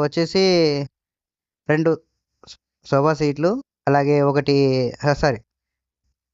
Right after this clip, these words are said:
రెండు చైర్లు ఇచ్చారు. ఛార్జింగ్ సాకెట్ అయితే అక్కడ లేదు, ఇక్కడ కుర్చీ కాడ మాత్రమే ఉంది. బెడ్ కాడ అయితే లేదు ఛార్జింగ్ సాకెట్, ఇక్కడ మాత్రమే ఉంది అదే ఛార్జింగ్ సాకెట్. నేను బ్యాగ్ సపోర్ట్ తీసుకొని నేనైతే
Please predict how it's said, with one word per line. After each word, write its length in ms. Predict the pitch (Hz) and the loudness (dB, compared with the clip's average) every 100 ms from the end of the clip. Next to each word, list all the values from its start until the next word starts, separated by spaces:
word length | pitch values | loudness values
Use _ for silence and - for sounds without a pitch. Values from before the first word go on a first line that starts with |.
| _ 156 | _ -2
రెండు 180 | 151 151 143 127 123 | 0 2 0 -2 -2
చైర్లు 220 | 151 156 151 | 0 0 0
ఇచ్చారు. 280 | 139 127 165 220 _ _ - | 0 0 0 -4 _ _ -2
ఛార్జింగ్ 320 | 151 170 202 | -2 0 -2
సాకెట్ 240 | 196 180 170 | 0 0 0
అయితే 160 | 160 190 165 | 2 2 2
అక్కడ 140 | 139 143 139 | 0 0 0
లేదు, 200 | 139 151 240 _ _ _ _ - | 0 -2 -4 _ _ _ _ -6
ఇక్కడ 180 | 131 147 143 135 131 | 0 2 2 2 -2
కుర్చీ 240 | 156 147 180 170 | -4 -2 0 0
కాడ 120 | 160 156 | 0 0
మాత్రమే 360 | 143 151 151 143 | -2 0 0 0
ఉంది. 180 | 131 151 269 - _ _ _ _ _ _ _ _ _ _ _ _ - | 0 0 -2 -4 _ _ _ _ _ _ _ _ _ _ _ _ -2
బెడ్ 160 | 143 151 | -2 0
కాడ 120 | 180 160 | 0 0
అయితే 160 | 151 208 - _ 139 | 0 -2 -4 _ 0
లేదు 140 | 135 123 | 0 2
ఛార్జింగ్ 260 | 131 135 127 | 0 0 -2
సాకెట్, 200 | 123 110 131 | -4 -6 -4
ఇక్కడ 140 | 147 151 | -2 0
మాత్రమే 260 | 147 151 151 139 | 0 0 -2 0
ఉంది 120 | 190 147 | 0 2
అదే 140 | 143 131 135 | 0 -2 -2
ఛార్జింగ్ 320 | 127 127 131 | -2 -2 -2
సాకెట్. 260 | 120 117 175 202 - _ _ _ _ _ _ 147 | -4 -2 -4 -4 -8 _ _ _ _ _ _ 0
నేను 140 | 147 135 | 0 2
బ్యాగ్ 180 | 143 160 160 | 2 2 0
సపోర్ట్ 220 | 143 147 | -2 -4
తీసుకొని 220 | 135 165 165 | -2 0 0
నేనైతే 240 | 139 | 0